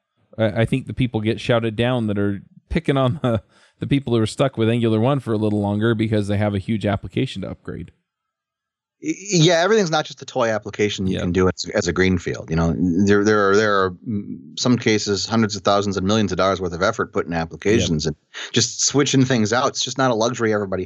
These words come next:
Speaker 2: has.
Speaker 1: Yep.
Speaker 2: And, and that's, uh, that, that's another thing that appeals to me about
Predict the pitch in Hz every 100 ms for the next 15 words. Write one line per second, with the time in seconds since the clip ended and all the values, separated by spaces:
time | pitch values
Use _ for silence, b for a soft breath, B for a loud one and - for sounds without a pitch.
0 | 117 170 - - - B B B B 87
1 | - 139 151 151 135 - _ _ - 151
2 | 170 202 - - _ - 120 151 285 -
3 | 220 269 208 143 139 127 104 101 98 120
4 | 117 110 98 - _ _ _ _ _ B
5 | - _ _ 123 123 - 127 123 117 -
6 | 110 107 98 101 95 92 87